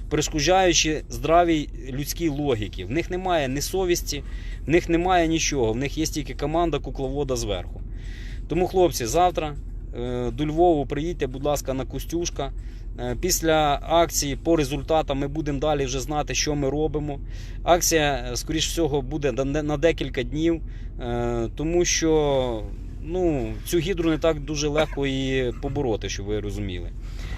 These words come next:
З-, зі мною, з нашими активістами все нормально. Е, один із нас поїхав, е,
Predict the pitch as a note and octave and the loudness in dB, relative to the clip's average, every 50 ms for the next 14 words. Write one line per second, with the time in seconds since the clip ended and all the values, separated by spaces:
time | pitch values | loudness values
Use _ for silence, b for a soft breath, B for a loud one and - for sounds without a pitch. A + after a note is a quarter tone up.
0 | B B B B B - A#2 D3+ E3 D3 C#3 E3 G3 G#3 A3 G#3+ G3 E3+ D#3 D3 | B B B B B -2 -2 0 0 2 4 4 6 6 6 6 8 6 6 4
1 | C3 D#3+ F3 E3+ E3 C#3+ - - D3+ D3+ D3 C3+ - - D3 D#3 C#3+ - - B2+ | 2 2 2 2 2 2 0 0 -2 -2 -4 -4 -4 -6 -4 -4 -4 -4 -4 -6
2 | B2 B2 A2 - - D#3 D3+ D#3 - F3 F#3 F#3 F#3+ F#3+ F#3 F3+ E3 D#3+ D3+ C3+ | -4 -4 -2 -2 0 0 0 -2 -2 0 0 0 0 0 0 0 0 -2 -2 -6
3 | B2 A2 A#2+ B2 B2 B2 B2 B2 C#3+ C#3+ C#3 F3 E3+ D#3+ D3 C3+ C3+ C3+ D3+ D3 | -6 -6 -4 -4 -2 -2 -4 -4 -2 2 4 4 6 4 4 0 -2 -2 0 0
4 | C#3 C3+ - - - - C#3+ C#3+ D3 D3+ C#3 - C#3 C3 B2 A#2+ A2+ A#2 A#2 A#2+ | 0 0 0 -2 -4 -4 -6 -4 -4 -4 -2 0 0 0 0 0 -2 -2 0 2
5 | A#2+ A#2+ A#2+ A#2+ A#2+ | 4 4 4 2 2